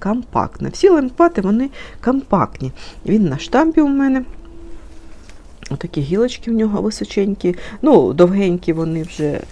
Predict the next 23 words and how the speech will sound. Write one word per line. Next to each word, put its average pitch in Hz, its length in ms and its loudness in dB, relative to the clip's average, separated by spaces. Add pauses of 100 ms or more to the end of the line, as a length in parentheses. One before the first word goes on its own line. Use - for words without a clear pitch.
(160)
дивіться, - 400 -8
ось, - 340 -12
бачите, - 320 -8 (960)
повідростали, 170 720 0
плоди 165 360 2
повідпадали. 233 880 4 (180)
Ось 175 260 -8
вони 151 360 -2 (380)
під - 160 -20
тя-, 143 220 -2 (340)
під, 147 120 -4 (200)
е, 147 140 4 (360)
натиском 147 540 -4
плодів 151 400 -4 (560)
поникли, 277 520 0 (200)
наче - 240 -8
така - 240 -8
плакуча 185 600 -6 (100)
верба. 180 440 -2 (500)
І - 140 -2
плоди 160 360 -6
вже 170 420 -6
легесенько 165 840 -6